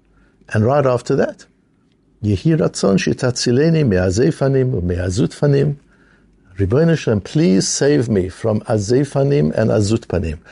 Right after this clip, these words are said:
Azei Panim are people who are, there isn't an English word for this Az Panim. It's, it's um, it's n-, much more than chutzpah. It's just this insensitivity, this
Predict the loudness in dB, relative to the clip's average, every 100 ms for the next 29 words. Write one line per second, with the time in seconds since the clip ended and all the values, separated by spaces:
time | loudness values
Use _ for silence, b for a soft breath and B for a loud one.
0 | B B B -6 -2 2 2 0 0 0
1 | 2 0 -4 -2 -2 0 -2 0 0 0
2 | 0 0 0 -4 b b b b -10 -6
3 | -4 -2 -2 0 0 0 2 2 0 -4
4 | -4 -4 -4 -4 -4 -4 -2 -4 -6 -4
5 | -4 -4 -10 -12 b b b _ -14 -4
6 | 0 0 0 -2 -2 0 2 2 2 2
7 | 2 2 2 0 -2 -4 -2 -2 -2 -2
8 | -4 -2 -6 -2 -2 0 0 0 -2 -4
9 | -2 -2 0 -2 -2 -4 -8